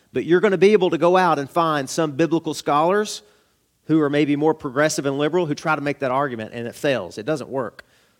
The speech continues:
Rosaria Butterfield even read some of them when she was being convicted, and she said, "It never made sense to me."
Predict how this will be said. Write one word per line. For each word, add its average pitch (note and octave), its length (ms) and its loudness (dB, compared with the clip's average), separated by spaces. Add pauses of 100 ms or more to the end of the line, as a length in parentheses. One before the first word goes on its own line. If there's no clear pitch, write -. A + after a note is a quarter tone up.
(420)
Rosaria D3+ 480 4
Butterfield D#3+ 480 4
even C3 260 -4
read F3+ 240 4
some D#3+ 160 0
of B2+ 80 0
them G#2 320 -6
when C3 140 -8
she D#3 160 -4
was C3+ 120 -6
being D3 260 -2
convicted, D3 540 -4 (220)
and C3+ 80 -6
she D3 140 -8
said, C3+ 180 -2
"It A#2 80 -6
never D#3+ 180 -4
made D3 200 -4
sense C3+ 300 -8
to A#2 100 -10
me." F#2 220 -16